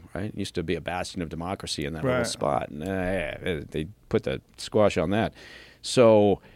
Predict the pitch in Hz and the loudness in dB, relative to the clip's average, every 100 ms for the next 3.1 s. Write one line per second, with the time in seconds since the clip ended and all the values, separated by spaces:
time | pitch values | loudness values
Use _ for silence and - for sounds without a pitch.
0 | _ _ _ _ - - 101 95 120 139 | _ _ _ _ -6 4 6 6 8 6
1 | - - 104 104 101 98 101 113 104 98 | 6 2 2 4 4 4 4 4 4 4
2 | 98 104 92 107 107 147 127 92 117 120 | 4 6 6 6 4 4 2 4 6 6
3 | 110 | 4